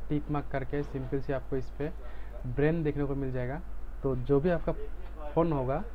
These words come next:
तो इस पर आपको सिलेक्ट कर लेना है। सोचिए Xiaomi का है, Xiaomi को मैंने सिलेक्ट किया। सिलेक्ट करने के बाद सिंपल से इस पर आपको देख पा रहे हो, इस पर मॉडल शो कर रहा है। तो अगर आपको दुकान पे कोई भी फ़ोन आए, कैसा भी मॉडल अगर इस पर सपोर्ट रहेगा तो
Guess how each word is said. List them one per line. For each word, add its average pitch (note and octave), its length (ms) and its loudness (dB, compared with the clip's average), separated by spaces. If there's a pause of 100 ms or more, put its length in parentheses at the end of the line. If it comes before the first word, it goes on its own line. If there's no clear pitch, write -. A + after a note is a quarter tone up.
(180)
तो C3+ 80 0
इस C#3 80 -4
पर C#3+ 100 -4
आपको D3 160 -2
सिलेक्ट D#3 340 0
कर C3 100 2
लेना A#2+ 260 0
है। B2+ 180 -4 (540)
सोचिए C#3+ 340 2
Xiaomi C#3 460 0
का C3+ 100 0
है, B2+ 200 -2 (380)
Xiaomi C3 360 0
को C#3 80 0
मैंने C#3 180 0
सिलेक्ट C#3 420 0
किया। B2 160 -2 (500)
सिलेक्ट D3 240 2
करने C#3+ 180 0
के C#3+ 80 0
बाद D3 160 0 (140)
सिंपल C#3 280 0
से C#3 140 0
इस C3+ 60 -2
पर C#3+ 100 -2
आपको C#3+ 160 0
देख C3+ 260 0
पा C3 140 2
रहे B2+ 120 -2
हो, - 100 -2 (240)
इस - 80 -4
पर C3+ 140 -2
मॉडल C3 300 2
शो C3 180 -2
कर A#2+ 120 0
रहा A#2+ 140 -2
है। - 240 -4 (260)
तो C#3 60 2
अगर C#3 200 4
आपको C#3 260 0
दुकान C3+ 280 0
पे C#3 80 0
कोई C#3 220 0
भी C#3 120 0
फ़ोन C3 220 -4
आए, B2+ 140 -2 (320)
कैसा C3+ 200 0
भी C#3 120 2
मॉडल C3 260 0
अगर B2+ 160 0
इस B2+ 80 -4
पर B2+ 180 -4
सपोर्ट B2+ 280 0
रहेगा B2+ 320 0 (480)
तो C3 120 -2